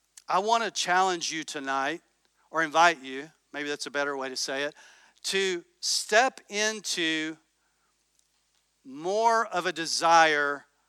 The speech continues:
for a gift that you don't currently operate in. All right?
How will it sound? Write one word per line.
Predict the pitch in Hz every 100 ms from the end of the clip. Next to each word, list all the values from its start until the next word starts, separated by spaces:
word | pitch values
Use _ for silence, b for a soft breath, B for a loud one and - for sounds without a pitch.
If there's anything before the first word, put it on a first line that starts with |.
| _ _ _ _ _ _ _ _ _ _ _ _ -
for | 170
a | 156
gift | 120 - 208 180 -
that | 180
you | 165
don't | 170 170
currently | - 160 147 139
operate | 143 143 127 123 117
in. | 113 95 _ _ _ _ _ _ _ _ _ _ _ _ _ _ _ _ _ _ _ _ _ _ _ _ _ _ _ _ _ _ _ _ _ _ _ _ _ _ _ _ _ _ _ -
All | 127
right? | 151 175